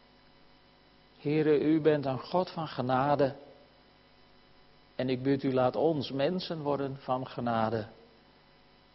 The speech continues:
En laat ons als gemeente een huis worden van genade. Waar mensen tot heling en tot genezing komen,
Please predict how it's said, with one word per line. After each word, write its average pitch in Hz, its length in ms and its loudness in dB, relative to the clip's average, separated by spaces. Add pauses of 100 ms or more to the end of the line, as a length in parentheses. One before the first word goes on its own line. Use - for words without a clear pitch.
(120)
En 120 100 -2
laat 135 160 6
ons 147 240 -2
als 139 280 2
gemeente 165 640 2
een 139 180 -2
huis 185 380 -2
worden 117 400 2 (280)
van 139 400 -2
genade. 139 580 -4 (1700)
Waar 113 220 4
mensen 156 420 2
tot 127 160 0
heling 170 600 4
en 143 120 -6
tot 120 180 0
genezing 127 560 -2
komen, 120 420 2